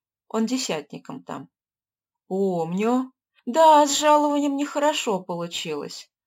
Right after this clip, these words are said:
подзабыл за заботами. Тем более трофеи взяли, деньги есть. Ты вот что, отдохни пару деньков,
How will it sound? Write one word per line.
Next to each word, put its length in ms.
подзабыл 580
за 140
заботами. 840
Тем 240
более 500
трофеи 520
взяли, 680
деньги 420
есть. 680
Ты 100
вот 240
что, 300
отдохни 560
пару 320
деньков, 600